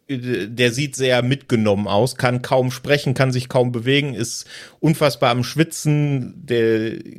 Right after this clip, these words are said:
eklige Flüssigkeiten laufen ihm überall raus, also es ist wirklich sehr, sehr widerlich und unfassbar großartige Maskenarbeit.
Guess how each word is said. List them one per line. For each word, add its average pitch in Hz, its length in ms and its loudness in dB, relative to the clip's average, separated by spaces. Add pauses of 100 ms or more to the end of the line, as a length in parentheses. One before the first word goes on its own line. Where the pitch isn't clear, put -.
(120)
eklige 139 420 2
Flüssigkeiten 156 680 -2
laufen 143 340 0
ihm 139 100 -2
überall 143 280 2
raus, 135 240 0
also 113 160 0
es 110 80 -4
ist 117 60 -4
wirklich 127 260 -2
sehr, 131 180 2
sehr 120 180 0
widerlich 127 440 0
und 120 400 0
unfassbar 143 680 2
großartige 117 560 0
Maskenarbeit. 117 800 0